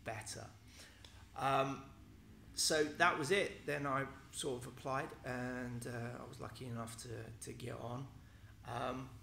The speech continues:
du-, throughout the membership, uh, throughout the mentorship, we get, uh, we get constant support, but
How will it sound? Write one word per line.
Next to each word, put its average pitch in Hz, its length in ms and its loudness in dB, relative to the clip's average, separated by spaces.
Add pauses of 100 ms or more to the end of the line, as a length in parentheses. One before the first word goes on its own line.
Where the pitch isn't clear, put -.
(960)
du-, 151 220 0
throughout 170 600 4
the 143 60 -4
membership, 147 640 0
uh, 127 200 4
throughout 131 400 0
the 131 80 2
mentorship, 139 420 0 (120)
we 131 200 -2
get, - 500 2 (720)
uh, - 240 -2 (100)
we 123 80 -8
get 131 360 -8
constant 131 400 -4
support, - 320 -4 (1200)
but 139 280 2